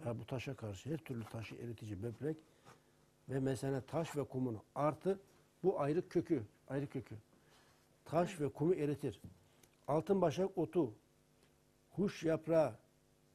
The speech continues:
at kuyruğu otu. Çok özel bir, bunların ekstresinden oluşan formülümüz var.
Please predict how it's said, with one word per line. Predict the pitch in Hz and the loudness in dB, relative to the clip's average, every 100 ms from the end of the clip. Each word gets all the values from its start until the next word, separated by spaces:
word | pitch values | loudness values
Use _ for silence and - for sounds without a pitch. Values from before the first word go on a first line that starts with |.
| _ - | _ -4
at | 170 - | -4 0
kuyruğu | 165 160 208 | 2 4 4
otu. | 156 - 117 - | 0 -4 -8 -4
Çok | 190 190 | -2 0
özel | 165 139 175 156 | -2 0 0 2
bir, | 147 165 - _ _ - | 2 0 -4 _ _ -2
bunların | 165 175 175 170 226 262 _ _ _ _ _ _ _ - | 2 4 4 2 0 -2 _ _ _ _ _ _ _ -6
ekstresinden | 156 - - 160 170 165 160 202 | -4 -4 -4 -2 0 2 4 4
oluşan | 175 139 196 202 | 4 2 -2 -2
formülümüz | - 160 156 156 160 160 | 4 4 6 6 6 2
var. | 139 | 0